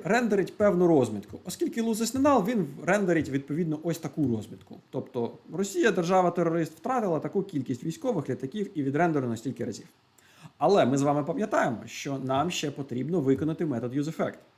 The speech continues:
Виконується метод, який ми передавали в useEffect. Ось цей.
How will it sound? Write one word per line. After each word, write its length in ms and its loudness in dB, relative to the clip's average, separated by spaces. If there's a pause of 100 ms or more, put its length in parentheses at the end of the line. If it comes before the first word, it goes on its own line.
(480)
Виконується 800 0
метод, 340 -2
який 260 -4
ми 140 2
передавали 580 2
в 40 -2
useEffect. 480 -2 (140)
Ось 220 -4
цей. 260 -8